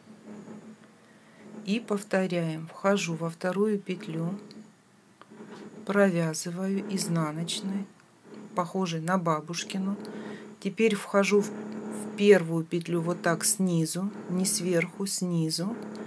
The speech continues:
Придерживаю здесь пальчиком – и, а, провязываю её. Ну, это называется восточная изнаночная. Сняла,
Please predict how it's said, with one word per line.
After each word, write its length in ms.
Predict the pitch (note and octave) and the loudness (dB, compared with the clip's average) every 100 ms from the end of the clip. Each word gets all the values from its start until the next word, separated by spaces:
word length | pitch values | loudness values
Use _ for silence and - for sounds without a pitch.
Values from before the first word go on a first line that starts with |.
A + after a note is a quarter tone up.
| - - - - - | -12 -14 -18 -20 -4
Придерживаю 880 | G3+ A3 G3 A3 F#3+ - E3+ E3 E3 | 2 4 6 8 10 8 6 4 4
здесь 320 | D#3 F#3 F3 | 2 2 2
пальчиком – 920 | - E3+ D#3+ D#3 - F3 A#3 B3 C4 - - G#3+ G#3+ - - G#3+ - _ _ | 2 4 4 0 -4 0 0 2 0 -4 -14 -12 -12 -14 -18 -20 -20 _ _
и, 320 | F#3+ A3 C4 - - | 0 4 2 0 -6
а, 280 | - F#3+ F#3 E3+ - G#2+ A2 - - | 0 2 2 -2 -8 -10 -10 -12 -2
провязываю 840 | E3+ E3+ F#3+ A3+ G#3+ G3+ G3+ G3+ | 0 4 4 4 4 4 6 4
её. 460 | D#3 D3+ D#3+ F#3+ G3 - - - - G#3+ G#3+ - - _ - - - - - - - - _ _ - - | 2 -2 0 0 0 -6 -20 -16 -12 -12 -12 -16 -20 _ -20 -20 -20 -18 -18 -20 -20 -20 _ _ -20 -12
Ну, 120 | F3+ F3+ | -10 -10
это 180 | - | -6
называется 540 | E3 D#3 D#3+ E3+ E3 D#3+ | -6 -4 -2 -2 -2 -2
восточная 680 | E3 - D#3+ D#3 - C#3 | 0 0 0 -2 -4 -6
изнаночная. 640 | - - - E3+ - - - | -8 -8 -8 -6 -8 -10 -4
Сняла, 560 | - E3+ F#3+ F3+ D3+ | -2 0 0 2 -2